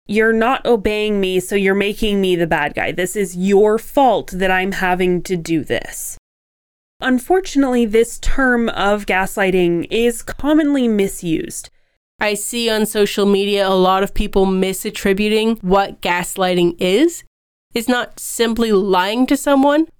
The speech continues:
Speaker 2: but lying to someone in order to convince them not to trust their own mind, their own memory, their own experiences.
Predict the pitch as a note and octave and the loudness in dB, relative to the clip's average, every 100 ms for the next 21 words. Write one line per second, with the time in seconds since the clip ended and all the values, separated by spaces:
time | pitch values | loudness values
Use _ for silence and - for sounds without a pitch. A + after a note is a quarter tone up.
0 | _ A3+ A3 - - - G#3 G#3 C4 D#4 | _ 0 0 -6 -18 -4 0 2 4 2
1 | C#4+ - C4+ B3+ C4 A3 G#3+ A3 A3+ G3+ | 2 2 4 4 2 0 2 2 0 -2
2 | - G#3 G#3 G#3 G#3+ - A3 G#3 G#3 G#3+ | -2 0 2 0 -4 -4 0 2 2 0
3 | - G3+ G#3 - - - G#3+ G3 - G3 | -2 0 0 -2 -8 -4 -2 -2 -2 0
4 | - G3 G3 F#3 E3 - F3 F3 F#3 F#3+ | 2 2 2 2 0 -2 -2 2 2 2
5 | F#3+ F#3+ F#3 E3+ E3+ F3 F3 F3+ - - | 2 2 2 2 2 2 2 0 -2 -6
6 | - - - - - - - - | -4 -4 -4 -6 -10 -14 -16 -16